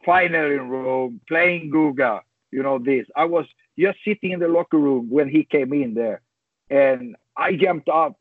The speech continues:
and, uh, jumped up and, and, you know, hug him and said, "Congratulations."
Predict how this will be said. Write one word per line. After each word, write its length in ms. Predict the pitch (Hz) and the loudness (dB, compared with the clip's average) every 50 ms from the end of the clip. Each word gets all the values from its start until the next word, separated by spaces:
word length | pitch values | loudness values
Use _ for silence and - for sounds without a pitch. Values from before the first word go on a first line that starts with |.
| - | -12
and, 200 | - 139 131 127 | -10 -10 -10 -10
uh, 240 | 123 143 147 147 156 160 | -8 -10 -8 -6 -2 0
jumped 260 | 190 185 175 - 160 | 0 0 0 0 -2
up 240 | 160 160 151 - _ - | 0 0 0 -2 _ -10
and, 140 | 139 139 135 | -10 -6 -2
and, 260 | 139 143 139 139 139 | -2 -2 -2 0 -2
you 100 | 143 139 | -2 0
know, 220 | 135 139 143 139 | 0 2 2 2
hug 260 | - 147 160 175 170 | 2 2 2 2 2
him 420 | 151 170 170 170 175 170 160 151 147 | 0 -2 -2 -4 -4 -6 -8 -10 -12
and 160 | 143 135 123 | -12 -12 -12
said, 140 | - 139 127 _ - | -12 -14 -10 _ -2
"Congratulations." 1040 | 175 170 160 165 160 151 - 151 151 151 156 151 147 131 - 143 143 139 139 131 | -2 0 0 0 -2 -2 -2 -2 0 0 2 2 0 0 0 0 2 2 2 0